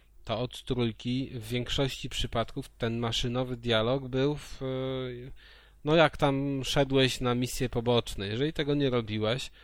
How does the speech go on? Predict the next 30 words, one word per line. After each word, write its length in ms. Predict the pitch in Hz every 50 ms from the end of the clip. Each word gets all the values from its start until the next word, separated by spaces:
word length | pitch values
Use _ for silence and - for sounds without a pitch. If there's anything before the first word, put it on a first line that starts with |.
| - - - - -
to 100 | 123 -
tam 340 | - 127 127 127 127 131
zdarzały 420 | 127 120 147 160 208 226 208 175 139
się 120 | - 139
sytuacje, 440 | - - - - 123 117 - - 113
że 100 | 113 123
miałeś 260 | 120 117 117 - -
filmik, 360 | - 233 247 240 233 220 190
maszynowy 500 | 170 165 151 135 - 143 143 139 131 131
dialog, 320 | 120 117 113 104 104 107 - -
ale 260 | 127 123 135 139 120
on 200 | 147 151 160 165
nie 120 | 170 175 165
był 140 | 165 165
wcale 400 | - - - - 160 156 160 160
jakimś 420 | 160 156 151 - - 151 143 135 139
mega 240 | 156 156 147 147 139
dużym 320 | 143 151 135 139 139 143
utrudnieniem 600 | 139 135 - 135 131 131 139 143 151 156 156 139
i 40 | 139
wcale 340 | - - - 160 151 160 151
go 120 | 147 147
tak, 240 | - 156 147 - - - - - - - - - - - - - - - - - - -
tak 240 | 131 131 131 131
dużo 420 | 120 117 139 165 165 131 135 123 113
nie 160 | 110 110 110
było, 680 | 104 107 107 104 107 117 127 143 160 165 156 135 - - 120 120 123 123 123 123 127 123 127 127
y, 40 |
kosztem 440 | - - - 139 - - - 156 151
filmików. 800 | - - - 175 175 180 185 170 - - - 101 - - - -